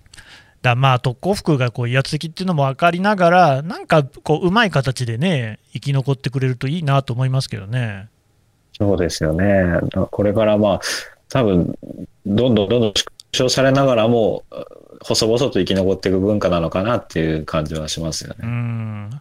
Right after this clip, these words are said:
Speaker 1: で、花野さんは取材を通じて、あの、ボンタンのかっこよさは分かりました？
Speaker 2: いや、あの、実際、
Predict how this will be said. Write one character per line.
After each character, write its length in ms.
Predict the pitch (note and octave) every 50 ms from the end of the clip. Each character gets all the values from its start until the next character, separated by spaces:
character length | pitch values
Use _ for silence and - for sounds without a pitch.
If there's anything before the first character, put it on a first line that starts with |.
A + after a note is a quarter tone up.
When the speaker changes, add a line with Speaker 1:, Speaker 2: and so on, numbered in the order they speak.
| - - _ _ -
Speaker 1:
で、 220 | D#3+ F3+ F#3 F3+
花 180 | F3+ G3+ F#3+ E3
野 60 | C#3+
さ 80 | C#3+
ん 20 | C3
は 60 | A#2+
取 140 | - - C3+
材 140 | C#3 D3 C#3+
を 60 | C#3
通 160 | C#3 C#3+ C#3
じ 100 | C3+ C3+
て、 100 | - C#3
あ 80 | C3+ C3
の、 100 | C3 B2
ボ 160 | A#2 C#3+ D3+
ン 60 | D#3
タ 120 | D3+ D#3+
ン 60 | D3+ D3+
の 80 | D3+
か 120 | - D#3 C#3+
っ 60 | C#3
こ 100 | - D3+
よ 60 | D#3
さ 80 | D3 B2+
は 60 | G2
分 80 | G2+ G#2+
か 80 | -
り 60 | B2 B2+
ま 80 | C3
し 60 | B2
た？ 240 | - G2 F2+ G2 C#3 _ _ _ _ _ _ _ _ _ _ _ _ _ _ _ _ _ _ _ _ _ - - - - - - _ _ - _
Speaker 2:
い 40 | C#3+
や、 40 | C#3
あ 460 | - - A#2+ - - D3 B2+ A2 -
の、 160 | C#3+ B2+ B2+
実 300 | A2+ A#2+ C3 B2 - -
際、 280 | E3 E3 E3 E3 E3 -